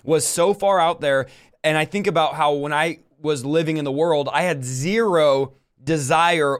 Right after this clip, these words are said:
or plan to ever serve God in my life. Like, I didn't, it was nowhere on my radar. There wasn't even, like, a one percent chance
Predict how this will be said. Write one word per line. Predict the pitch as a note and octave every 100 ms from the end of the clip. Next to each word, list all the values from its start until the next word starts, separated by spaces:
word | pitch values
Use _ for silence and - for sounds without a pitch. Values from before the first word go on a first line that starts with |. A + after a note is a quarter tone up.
| -
or | F3+ A3+ B3
plan | B3 - A3+ A3+ D#3 C#3 C#3+ - _ -
to | E3+ -
ever | F3 F3+ F#3+
serve | - F#3 D3
God | E3 D#3
in | D#3
my | D3+
life. | D3 C#3 G#2 - -
Like, | D#3
I | F3
didn't, | G3+ A3 - -
it | F#3
was | G3+ F3
nowhere | F#3 G#3+ A#3+ A#3+
on | A#3
my | A3+
radar. | G#3+ F3 E3 E3 D#3+
There | D#3+ F3+
wasn't | A3+ A#3
even, | B3+ A#3+
like, | A3+ G#3
a |
one | F3+ D#3+ E3+ G3 G#3+
percent | G3+ G#3 G3 F#3
chance | B2+ F3+ D3 C#3